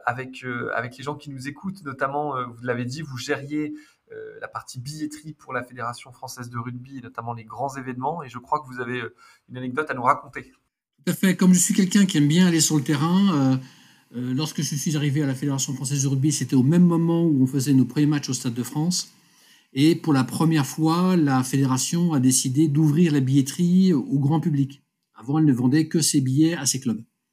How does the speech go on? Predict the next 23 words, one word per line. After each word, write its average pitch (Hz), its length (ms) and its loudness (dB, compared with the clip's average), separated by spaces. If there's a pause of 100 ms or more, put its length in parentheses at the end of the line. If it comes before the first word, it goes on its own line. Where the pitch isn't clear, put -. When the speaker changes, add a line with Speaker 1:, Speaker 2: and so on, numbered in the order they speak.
(600)
Speaker 2:
Et 127 80 -6
donc, 147 200 2
à 139 40 2
l'époque, 139 320 0
on 139 120 6
a, 131 260 4
on 123 160 2
a, 120 220 -2
on 123 80 0
a 127 80 0
traité 147 400 -2
avec 123 240 0
deux 170 140 4
plateaux 160 340 -2
téléphoniques. 147 680 0
Il 127 60 2
y 131 40 2
en - 20 2
avait 127 260 0
un 147 160 0
qui 131 160 -4
était, 131 420 0
euh, 117 240 -2